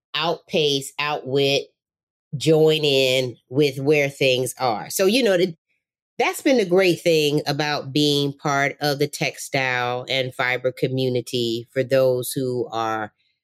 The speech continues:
looking at it from either preserving history, restoring it, or in a sustainable space. Because in those areas, they remain at the place of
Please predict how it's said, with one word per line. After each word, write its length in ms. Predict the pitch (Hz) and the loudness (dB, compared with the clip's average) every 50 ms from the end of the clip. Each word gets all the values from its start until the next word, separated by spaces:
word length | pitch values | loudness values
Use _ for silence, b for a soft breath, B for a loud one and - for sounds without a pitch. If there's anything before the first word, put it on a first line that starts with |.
| _ _ _ _ _ _ _ _ _ | _ _ _ _ _ _ _ _ _
looking 320 | - 165 160 - - 151 139 | 0 0 2 2 0 0 2
at 140 | 135 131 127 | 2 2 0
it 140 | 127 - - | 0 -2 -4
from 760 | - - - 135 131 127 123 123 120 117 120 123 123 123 - _ _ _ _ _ - | -6 -2 0 0 2 2 2 2 2 0 0 -2 -6 -8 -12 _ _ _ _ _ -2
either 260 | 160 156 143 139 131 | 0 2 2 2 0
preserving 720 | - - 156 139 131 131 156 151 156 165 170 190 196 196 196 | 0 0 0 0 0 2 2 4 4 4 4 4 4 4 4
history, 580 | 180 160 - - 196 - 110 107 104 - - _ _ _ _ _ - | 2 0 0 -2 -4 -4 -4 -4 -4 -4 -8 _ _ _ _ _ -4
restoring 840 | 127 131 - - - 165 165 156 147 151 151 151 156 147 151 151 | -2 -2 -2 -2 -2 -2 0 0 2 2 2 2 2 2 2 2
it, 160 | 156 151 - - _ _ _ _ _ _ _ _ _ _ _ _ _ _ _ _ _ | 0 0 -2 -4 _ _ _ _ _ _ _ _ _ _ _ _ _ _ _ _ _
or 200 | - 160 160 156 - | 0 2 2 2 2
in 140 | 160 156 147 | 0 0 0
a 80 | 147 135 | 0 -2
sustainable 840 | - - 147 - - - 147 139 131 127 131 113 - 117 113 117 113 | -2 -4 -4 -4 -4 -2 -2 0 0 0 -2 -2 -2 -2 -2 -4 -4
space. 600 | - - - - 123 101 - - - - - - _ _ _ _ _ _ _ _ _ _ _ _ _ _ | -8 -10 -6 -4 -4 -4 -6 -8 -16 -20 -20 -20 _ _ _ _ _ _ _ _ _ _ _ _ _ _
Because 520 | - 175 165 - 190 170 160 156 151 151 - _ _ _ _ _ _ _ _ _ _ _ _ _ - | -2 -2 0 0 2 2 2 2 0 -2 -6 _ _ _ _ _ _ _ _ _ _ _ _ _ 2
in 200 | 175 175 165 170 | 4 4 6 6
those 340 | 180 190 220 226 247 226 - - | 6 6 6 4 4 2 0 0
areas, 580 | 185 190 202 202 180 156 139 139 135 135 - - _ _ _ _ - 143 127 - - | 0 2 4 4 4 4 4 2 0 0 -2 -6 _ _ _ _ -16 -16 -16 -6 -2
they 240 | 170 170 180 190 190 | 0 2 2 2 2
remain 800 | 180 175 170 160 170 165 160 165 165 165 165 165 165 165 165 165 | 4 4 4 6 6 4 4 4 2 2 2 4 4 4 2 2
at 180 | 151 151 147 - | 0 -2 -4 -6
the 60 | - 120 | -10 -16
place 480 | - - - 180 165 160 156 160 - - - | -8 -2 0 2 2 2 2 0 -2 -2 -2
of 360 | 156 139 135 127 123 123 - | 0 2 2 2 0 0 -4